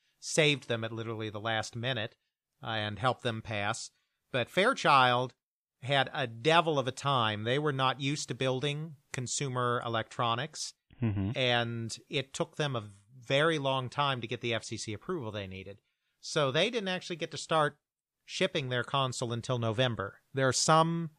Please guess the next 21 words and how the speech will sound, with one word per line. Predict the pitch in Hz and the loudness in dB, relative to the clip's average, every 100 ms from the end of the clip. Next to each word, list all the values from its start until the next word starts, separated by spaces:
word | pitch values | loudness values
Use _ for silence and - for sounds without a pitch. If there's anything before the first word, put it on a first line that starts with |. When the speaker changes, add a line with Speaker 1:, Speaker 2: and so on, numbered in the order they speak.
| _ | _
Speaker 1:
websites | 139 143 - 151 147 135 | 2 2 2 2 2 0
and | 120 | -4
books | 143 - | -2 2
out | 139 143 | 2 2
there | 143 | -2
that | 131 | -4
claim | - 139 135 139 | -2 2 2 2
that | 127 - | -2 2
they | 131 | 2
were | 120 120 113 - _ _ _ _ | 4 2 2 -2 _ _ _ _
shipping | - - 160 139 | 0 2 4 2
their | 127 123 | 2 0
system | - 139 131 120 | 0 -2 -2 -2
starting | - 135 123 120 | 4 4 4 0
in | 113 107 | -2 -2
August | - 120 127 160 - - - _ _ _ | 4 6 8 6 0 -6 -10 _ _ _
of | 139 | -2
nineteen | 139 143 139 147 | 2 2 2 2
seventy-six. | 151 143 139 156 - | 2 2 2 2 2
That's | 135 - | 0 0
incorrect. | 127 117 120 117 143 - | -2 0 4 4 2 -4